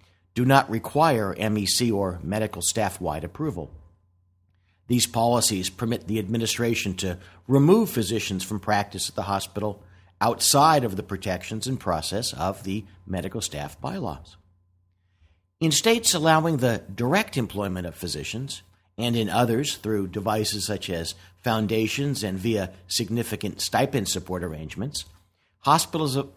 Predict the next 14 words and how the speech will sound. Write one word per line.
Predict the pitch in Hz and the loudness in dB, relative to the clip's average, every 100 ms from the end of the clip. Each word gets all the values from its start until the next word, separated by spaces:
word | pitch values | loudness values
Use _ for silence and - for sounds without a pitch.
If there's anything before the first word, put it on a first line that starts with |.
| _ | _
have | 120 120 | -2 2
sought | - 147 - | 4 4 2
to | 131 110 - - | 0 0 -2 -16
buy | 98 143 202 214 | -2 4 6 6
the | 117 | 2
cooperation | 104 95 85 92 85 78 - 82 | -2 -2 -2 -4 -4 -4 -6 -6
of | 87 | -4
a | 90 87 - _ | -6 -6 -14 _
significant | - 139 120 151 190 139 117 90 | -2 0 2 2 2 0 -2 -4
percentage | - 95 123 - 82 73 | -4 -2 -2 -2 -6 -8
of | 85 | -6
the | 95 | -6
medical | 87 80 92 | -6 -6 -8
staff. | - - - - | -6 -6 -8 -12